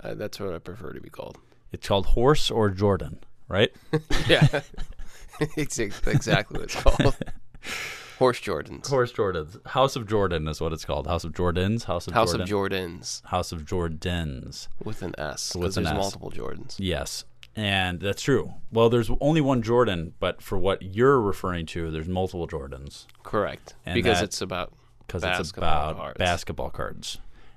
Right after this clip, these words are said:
Speaker 2: Have you ever thought about doing it? Do they have any Michael Jordan baseball cards from when he played baseball?
Speaker 1: They do.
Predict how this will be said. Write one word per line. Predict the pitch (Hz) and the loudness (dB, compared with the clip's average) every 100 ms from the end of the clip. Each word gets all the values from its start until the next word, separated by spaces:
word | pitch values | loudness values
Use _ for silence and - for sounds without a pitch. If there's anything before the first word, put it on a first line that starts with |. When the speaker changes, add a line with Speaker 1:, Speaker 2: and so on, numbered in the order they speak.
| - | 0
Speaker 2:
Have | 107 | 2
you | 113 - | 2 2
ever | 117 127 | 2 2
thought | - 113 110 | 4 6 6
about | 110 92 87 82 80 - - 98 | 4 0 0 0 -2 -8 -10 -8
doing | 92 98 90 | -4 -2 -2
it? | 87 87 - - - | -4 -6 -8 -6 -2
Do | 104 | 4
they | 117 | 4
have | 147 120 | 4 2
any | 113 | 2
Michael | 101 98 101 | 2 0 0
Jordan | 92 87 85 | -2 -2 -2
baseball | 80 104 - 73 | -2 -4 -4 -6
cards | 80 71 - | -4 -6 -6
from | 92 85 | -8 -6
when | |
he | 82 | -6
played | 85 78 | -4 -4
baseball? | 85 87 - 65 - | -4 -6 -6 -8 -6
Speaker 1:
They | |
do. | 98 95 90 | -2 -2 -2